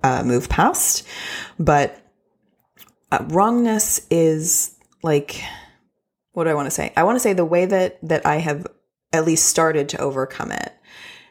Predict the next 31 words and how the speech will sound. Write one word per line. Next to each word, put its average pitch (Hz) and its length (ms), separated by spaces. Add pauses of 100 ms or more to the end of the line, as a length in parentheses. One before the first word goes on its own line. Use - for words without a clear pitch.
(140)
is 190 140
kind 269 220
of 403 100
weird. 240 360
Like, 156 400 (320)
I 185 80
simply 277 460
got 180 460
tired 190 760 (480)
of 170 140
feeling 175 520
wrong 147 440
all 135 240
the 139 100
time. - 500 (840)
I 175 120
got 170 300
exhausted 165 1040 (100)
with 170 280
my 156 240
own 156 260
sense 143 480
of 143 220
wrongness. - 760 (460)
I 175 100
got 180 220
exhausted 160 1040 (460)
always 175 600
feeling 147 640
like 143 640
I 143 520